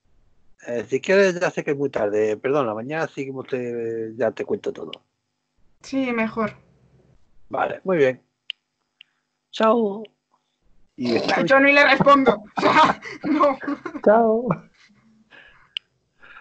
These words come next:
Speaker 1: Muy bien, pues va a tirar un, vais a tirar, eh, unos dados.
Speaker 3: ¿Cuáles?
Speaker 1: Dos
Speaker 3: ¿Un de
Speaker 1: de seis
Speaker 3: seis?
Speaker 1: cada uno, un de seis cada uno.
Speaker 2: Un cinco.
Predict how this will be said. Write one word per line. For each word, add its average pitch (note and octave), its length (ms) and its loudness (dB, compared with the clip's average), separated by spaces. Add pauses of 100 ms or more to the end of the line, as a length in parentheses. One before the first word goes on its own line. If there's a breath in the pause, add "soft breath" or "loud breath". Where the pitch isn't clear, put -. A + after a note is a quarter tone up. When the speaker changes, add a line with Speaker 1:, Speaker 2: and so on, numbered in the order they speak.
(360 soft breath)
Speaker 1:
Muy F#3 180 4
bien, D3 300 6
pues D3+ 240 4
va F3+ 80 6
a G#3+ 60 2
tirar A#3+ 220 4
un, E3+ 680 -2
vais G3+ 300 0
a A#3 60 -8
tirar, D3 640 0 (1200)
eh, - 640 -18
unos C3+ 280 -2
dados. B2 640 -4 (1700)
Speaker 3:
¿Cuáles? D3 720 0 (760)
Speaker 1:
Dos A2+ 120 -8
Speaker 3:
¿Un C#3+ 60 0
de C#3+ 80 2
Speaker 1:
de - 20 2
seis F#3 360 2
Speaker 3:
seis? - 140 -20
Speaker 1:
cada A2+ 220 -10
uno, B2 220 -4
un B2 140 -6
de A#2+ 120 -4
seis A#2 180 -8
cada G2+ 220 -4
uno. A#2 140 -8
Speaker 2:
Un C4+ 160 -12
cinco. G3+ 440 -10